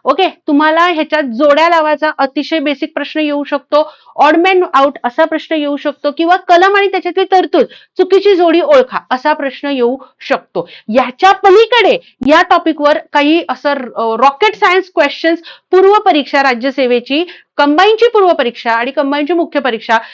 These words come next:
असा काही विशेष वेगळा प्रश्न येणार नाही. त्यामुळे अतिशय short and sweetly बघा, आपला हा टॉपिक कव्हर झालेला आहे. म्हणून लक्षात घ्या, एक प्रश्न आणि एक टॉपिक, हे जे आपलं फंड आहे ना, तो खूप वर्क होतो तुम्ही जर का प्रॉपरली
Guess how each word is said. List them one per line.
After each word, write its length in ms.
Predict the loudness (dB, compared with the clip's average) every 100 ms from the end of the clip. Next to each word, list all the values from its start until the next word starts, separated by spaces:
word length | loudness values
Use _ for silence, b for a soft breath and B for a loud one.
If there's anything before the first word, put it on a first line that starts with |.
| B
असा 420 | -4 -4 0 0 0
काही 340 | _ -2 0
विशेष 560 | 0 -4 0 -2 -2 -4
वेगळा 300 | -4 0 -2
प्रश्न 380 | -2 -8 -8 -8
येणार 440 | -6 -4 -4 -4
नाही. 360 | 0 0 0 -8 B B B
त्यामुळे 360 | 0 2 2 2
अतिशय 460 | 2 0 -2 -2
short 420 | -4 0 2 2 2
and 80 |
sweetly 480 | -2 0 0 2 0
बघा, 180 | 2 2
आपला 240 | 0 0
हा 80 | -2
टॉपिक 380 | 0 -4 -6 -6
कव्हर 280 | -4 -2 -2
झालेला 400 | -4 -6 -2 -2 -2 B B
आहे. 300 | -6 -6 -10 _
म्हणून 220 | 0 2
लक्षात 320 | 2 0 -4
घ्या, 200 | -2 -2 -4 -2
एक 260 | -2 -2 _
प्रश्न 300 | -2 0 0
आणि 140 | 2
एक 260 | 2 -2 0
टॉपिक, 300 | -2 -2 -6 B B B 0
हे 200 | 2 4
जे 60 |
आपलं 360 | 2 2 4 2 4
फंड 220 | 2 2
आहे 160 | 2 0
ना, 180 | -2 -4 B B _ -6
तो 120 | -4
खूप 240 | 0 0 4
वर्क 300 | 4 4 0
होतो 220 | -4 -4
तुम्ही 220 | -2 -2
जर 100 | -2
का 120 | -4
प्रॉपरली 560 | -4 -4 -4 -4 -4